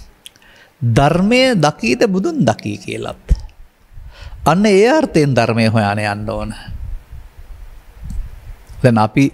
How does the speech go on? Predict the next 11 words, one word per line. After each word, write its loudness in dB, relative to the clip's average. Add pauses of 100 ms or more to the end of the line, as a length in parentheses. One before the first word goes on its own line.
(500)
මේ 2
සමාජය 2 (1500)
ධර්ම 2
පුස්තකයට, -2 (120)
සූත්‍ර 0
දේශනාවලට, 0 (360)
බණ 2
කතාවලට 2
ධර්මය 2
කියලා 0
කියනවා. -6